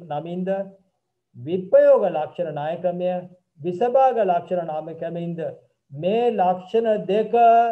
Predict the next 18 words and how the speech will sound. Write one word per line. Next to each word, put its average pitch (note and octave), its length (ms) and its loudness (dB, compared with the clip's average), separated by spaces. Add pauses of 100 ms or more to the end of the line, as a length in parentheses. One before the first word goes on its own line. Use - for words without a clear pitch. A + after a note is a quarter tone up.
(720)
මෙතන F3+ 280 -2
නෑ. F#3 220 2 (580)
මෙන්න, E3 200 -6 (320)
මෙන්න E3+ 280 -6 (520)
අපේ D#3 260 -6
නෝන F#3 220 -2
කරුණාවෙන් F#3 680 -2
මට E3+ 260 -4
පොඩ්ඩක් F3+ 360 -2 (960)
කතා E3+ 360 -4
කරන්න. F3 320 -4 (720)
මේ A3 280 0
ලක්ෂණ G3 560 0
දෙක G3+ 260 -2 (640)
මුළු G#3+ 380 2 (120)
ධාතු G3 480 2
කතා G#3+ 360 2 (120)
ප්‍රකරණගත G3+ 1120 -2